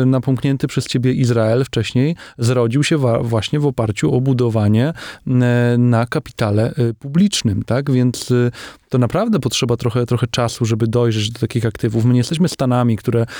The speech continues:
ma tak zwane old money, czyli, e, pieniądze z tradycyjnych przemysłowych biznesów, w których nadmiar, e, zaczął być, e,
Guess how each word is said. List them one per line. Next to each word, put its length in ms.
ma 240
tak 140
zwane 240
old 300
money, 400
czyli, 280
e, 160
pieniądze 520
z 320
tradycyjnych 540
przemysłowych 640
biznesów, 540
w 20
których 240
nadmiar, 560
e, 80
zaczął 240
być, 300
e, 160